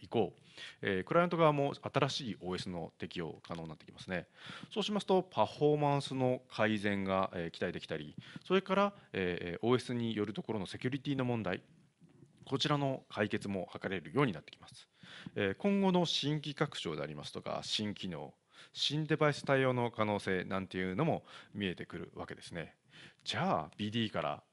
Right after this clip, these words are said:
ファイ-、えー、最新のFireダックに移行しようかということになってきますと、こんな移行においてはポイントが出てまいります。えー、先ほどのセッションで話のあったWindowsテンですね、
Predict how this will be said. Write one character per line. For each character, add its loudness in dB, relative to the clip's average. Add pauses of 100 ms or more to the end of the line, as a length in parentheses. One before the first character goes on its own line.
(120)
フ 0
ァ 2
イ-、 -10
え -2
ー、 -4
最 -2
新 -2
の -4
Fire 0
ダ -6
ッ -8
ク -12
に -14
移 -10
行 -2
し 2
よ 2
う -4
か -6 (260)
と 0
い 6
う 2
こ -4
と 0
に -2
な 0
っ -6
て -10
き -8
ま -4
す -12
と、 2
こ -4
ん 0
な 2
移 -4
行 0
に 0
お 0
い -2
て 4
は 4
ポ -2
イ 0
ン -4
ト 0
が 0
出 -4
て -6
ま -4
い -4
り -8
ま -10
す。 -20 (1700)
え 2
ー、 0
先 -2
ほ 0
ど 4
の 4
セ 2
ッ 6
シ -2
ョ -6
ン -10
で 0
話 -4
の -6
あ -6
っ -12
た -4
Windows 0
テ 0
ン -6
で -14
す -10
ね、 2